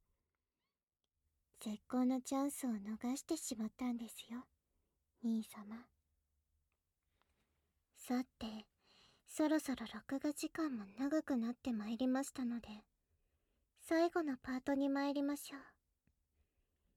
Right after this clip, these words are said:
兄様の今後に関わる重大なパートです。そう、兄様のピュッピュの許可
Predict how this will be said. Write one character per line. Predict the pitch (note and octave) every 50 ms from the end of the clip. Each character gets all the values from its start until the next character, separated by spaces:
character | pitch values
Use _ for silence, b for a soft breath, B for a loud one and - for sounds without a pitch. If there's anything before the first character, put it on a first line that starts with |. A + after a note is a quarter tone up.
| _ _ _ - -
兄 | E4 E4 F4 F4+
様 | - F4 D#4+ D4 C4+ B3+
の | A3 G#3+ G#3
今 | - - B3 B3 C4 C4+
後 | C#4 D4
に | C#4+ D4+ D4
関 | - D4 D4 - - D4 D4
わ | D4+ D#4
る | D4+ C4 G#3+ - -
重 | - - A#3+ B3+ C4+
大 | C#4 D#4 D#4+ D#4+
な | D#4+ E4 D#4+
パ | - - D#4+
ー | D#4+ D#4+
ト | - E4+ D#4+
で | E4 E4 -
す。 | - - _ _ _ _ _ _ _ _ _ _ _ _ _ _ _ _ _ _ _ _ _ _ _ _ _ _ _ _ _ _ _ _ _ _ _ _ _ _ _ _ _ _ _
そ | - - C4
う、 | B3+ C4 B3 A#3 _ _ _ _ _ _ _ _ _ _ _ _ _ _ _ -
兄 | D#4 D#4+ E4 F4 F#4+ F#4+
様 | - E4+ D4 C4+ B3
の | G#3+ - - _ _ _ -
ピ | - -
ュ | E4+
ッ | - _ _ -
ピ | - D4+
ュ | C4
の | G#3+ G#3 - -
許 | - - C#4 -
可 | - - C4+ -